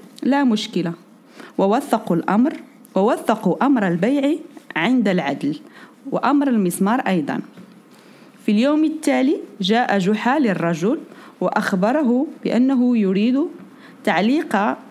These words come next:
جو-، جثة بقرة على المسمار، وشاركهم في الطعام واستغل الفرصة. بعد أسبوع قام التاجر، آه،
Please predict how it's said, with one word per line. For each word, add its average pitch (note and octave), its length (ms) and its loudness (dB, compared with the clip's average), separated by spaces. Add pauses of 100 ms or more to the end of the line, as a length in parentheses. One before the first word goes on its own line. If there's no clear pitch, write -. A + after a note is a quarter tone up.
(220)
جو-، B3+ 200 2 (140)
جثة A3 500 0
بقرة G#3+ 520 0
على G3+ 340 2
المسمار، F#3 720 0 (1400)
وشاركهم B3 760 2
في G#3+ 100 0
الطعام G#3+ 580 0 (280)
واستغل F#3+ 600 0
الفرصة. G3 540 -2 (840)
بعد G3 240 2
أسبوع B3 680 0 (420)
قام F4+ 260 2
التاجر، A#3+ 640 0 (500)
آه، E3 760 -2